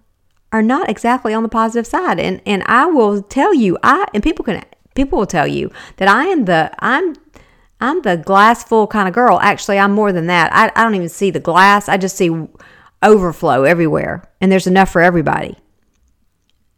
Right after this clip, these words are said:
We don't have time to get into all that now, but the point is this. You can look at the people you hang around, the five, the five people really you hang around the most, what you're listening to,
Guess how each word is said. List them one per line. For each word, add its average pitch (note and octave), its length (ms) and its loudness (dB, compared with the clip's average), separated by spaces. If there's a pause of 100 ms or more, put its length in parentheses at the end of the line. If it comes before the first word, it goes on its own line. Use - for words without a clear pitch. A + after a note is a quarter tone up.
(3000)
We F#3 80 -4
don't F3+ 120 -2
have F3+ 100 -4
time E3+ 200 -6
to D#3+ 60 -8
get E3 120 -4
into D#3 160 -4
all D3+ 120 -2
that D3 140 -6
now, C#3 260 -6
but - 400 -12 (880)
the F3+ 80 -2
point A3 240 4
is D#3+ 120 -2
this. - 360 -6 (1400)
You G3 100 -8
can C4 140 0
look G3+ 160 0
at E3+ 180 -2
the D#3+ 80 -14
people G3+ 240 0
you A3+ 80 0
hang F#3 180 -2
around, D3+ 260 -2
the D#3 60 -6
five, A3 440 2 (180)
the A#3 100 -2
five C4 300 0
people A#3 240 -4
really E3+ 240 0
you F3 80 0
hang F#3 140 -2
around D#3+ 160 -2
the E3 60 -4
most, C#3 380 -4 (300)
what B3 220 2
you're C#4+ 100 4
listening G3+ 400 0
to, D3+ 320 -4